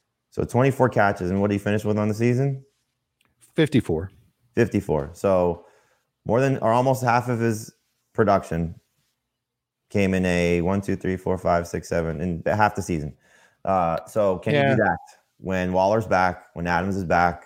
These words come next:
Speaker 1: with Drake back, Adams there, excuse me, can he be as productive as a pass catcher?
Speaker 2: And that's the other thing, though, Jamie, is this offense is gonna change quite a bit, not just because there's a totally different play caller, but because Davante Adams is there.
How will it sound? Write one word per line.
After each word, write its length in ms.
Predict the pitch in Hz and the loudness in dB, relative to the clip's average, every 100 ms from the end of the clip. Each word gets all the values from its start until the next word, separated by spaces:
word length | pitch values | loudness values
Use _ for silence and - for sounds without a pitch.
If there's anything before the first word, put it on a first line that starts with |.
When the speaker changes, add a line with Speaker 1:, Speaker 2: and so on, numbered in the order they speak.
| _ | _
Speaker 1:
with 140 | - 76 | -12 -4
Drake 280 | 90 92 - | -2 -2 0
back, 360 | 82 80 - _ _ _ - | 2 2 -2 _ _ _ -4
Adams 240 | 87 92 82 | 0 2 2
there, 160 | 87 | 2
excuse 280 | 85 - 80 | 0 -2 -4
me, 180 | 78 73 _ _ _ - | -4 -10 _ _ _ -6
can 100 | 87 | -2
he 60 | |
be 200 | 87 104 | 2 4
as 200 | 90 98 | 4 2
productive 400 | - 90 87 90 | 0 0 0 0
as 100 | 82 | -6
a 40 | 76 | -4
pass 220 | 80 76 | -4 -4
catcher? 300 | - - - _ _ _ _ - | -10 -16 -20 _ _ _ _ -4
Speaker 2:
And 140 | 127 139 | 0 0
that's 220 | 143 - | 0 0
the 140 | 135 | 0
other 160 | 127 117 | 2 2
thing, 280 | - 196 117 | 2 0 2
though, 140 | 87 | 0
Jamie, 420 | 85 85 85 90 | -2 -2 0 0
is 260 | 92 87 - | 0 -2 -6
this 260 | 110 123 | -2 0
offense 480 | 127 123 - 110 - | 2 2 2 0 0
is 100 | 95 | -2
gonna 200 | 107 90 | 0 -2
change 380 | - 113 101 - | 0 0 0 -2
quite 220 | - 90 | -2 0
a 20 | |
bit, 160 | 85 107 | 0 -2
not 180 | 107 95 | -2 -2
just 200 | 104 - | -4 -4
because 240 | 98 98 | 0 0
there's 140 | 85 85 | 0 -6
a 40 | |
totally 260 | 117 95 92 | -2 0 0
different 220 | 87 - | -4 -4
play 140 | 165 | -4
caller, 220 | 160 127 | 0 2
but 120 | 131 131 | 2 0
because 240 | 175 151 | -2 -2
Davante 300 | 165 175 180 | 0 0 2
Adams 400 | 175 190 202 120 | 2 2 2 0
is 120 | 87 | -6
there. 260 | - 143 | -8 -10